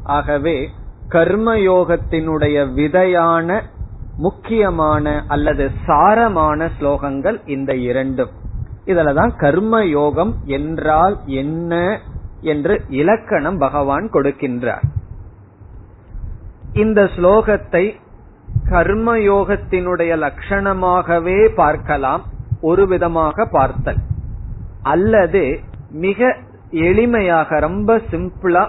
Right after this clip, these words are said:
முக்கியத்துவமே கொடுக்காம அர்ஜுனனுக்கு கொடுக்கிற ஒரு அட்வைஸ் ஆகவும் பார்க்கலாம். அப்படி ரெண்டு இன்டர்பிரேஷன்,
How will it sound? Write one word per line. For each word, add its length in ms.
முக்கியத்துவமே 880
கொடுக்காம 680
அர்ஜுனனுக்கு 1040
கொடுக்கிற 500
ஒரு 120
அட்வைஸ் 580
ஆகவும் 440
பார்க்கலாம். 580
அப்படி 360
ரெண்டு 600
இன்டர்பிரேஷன், 1080